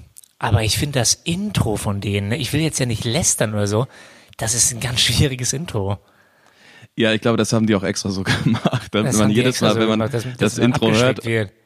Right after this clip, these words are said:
Speaker 2: und das Intro hört und denkt so, „Okay,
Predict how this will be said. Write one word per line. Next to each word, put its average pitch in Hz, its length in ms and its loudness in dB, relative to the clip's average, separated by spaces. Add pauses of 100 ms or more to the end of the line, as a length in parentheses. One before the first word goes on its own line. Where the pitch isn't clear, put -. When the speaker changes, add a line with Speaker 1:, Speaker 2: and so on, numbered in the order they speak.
(120)
Speaker 2:
und 107 300 0
das 98 220 0
Intro 104 280 2
hört 113 180 2
und 104 140 0
denkt 104 160 0
so, 104 320 0
„Okay, 95 500 0